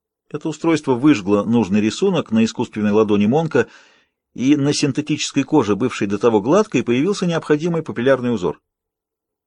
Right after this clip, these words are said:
Если кто-то и обладает полным доступом к этому уровню, то, несомненно, глава корпорации. Монк шагнул к отпертой двери.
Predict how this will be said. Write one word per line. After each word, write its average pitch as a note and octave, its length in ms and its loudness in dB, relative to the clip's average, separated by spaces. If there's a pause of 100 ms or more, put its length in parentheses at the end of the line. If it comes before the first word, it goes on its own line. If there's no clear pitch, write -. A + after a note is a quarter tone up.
(840)
Если E2+ 240 -10
кто-то A2 300 -4
и G2+ 100 -6
обладает C3 580 2
полным A#2 440 4
доступом G2+ 520 -2
к - 60 -2
этому F#2+ 280 -2
уровню, D#2+ 400 -6
то, - 140 -10
несомненно, B2 540 -4
глава G2 380 0
корпорации. F2 760 -6 (920)
Монк A#2+ 560 0
шагнул G2 540 0
к - 100 -2
отпертой F2 440 -4
двери. B2 440 -2